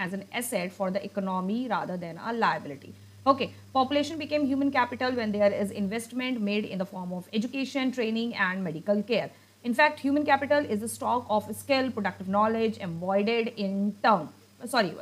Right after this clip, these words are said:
embodied, embodied in them। ओके,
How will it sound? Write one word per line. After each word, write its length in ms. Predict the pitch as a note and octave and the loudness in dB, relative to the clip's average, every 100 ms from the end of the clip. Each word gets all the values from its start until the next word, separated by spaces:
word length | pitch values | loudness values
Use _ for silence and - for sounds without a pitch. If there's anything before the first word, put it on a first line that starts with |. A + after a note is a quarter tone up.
| G3 | 2
embodied, 420 | A3 A3+ A3+ B3+ C#4 - - _ A#3 | 4 4 4 2 0 -8 -20 _ 2
embodied 340 | A#3 B3+ C#4+ | 4 6 6
in 180 | B3 A3+ G#3 F3+ | 6 2 4 4
them। 140 | D#3 - - - - - - - - - - - - - - - - - - - - - - - - - - - - - - - - | 4 -2 -16 -20 -20 -20 -20 -20 -20 -20 -20 -20 -20 -20 -20 -20 -20 -20 -20 -20 -20 -20 -20 -20 -20 -20 -20 -20 -20 -20 -20 -20 4
ओके, 260 | C4+ B3+ F3 | 4 4 0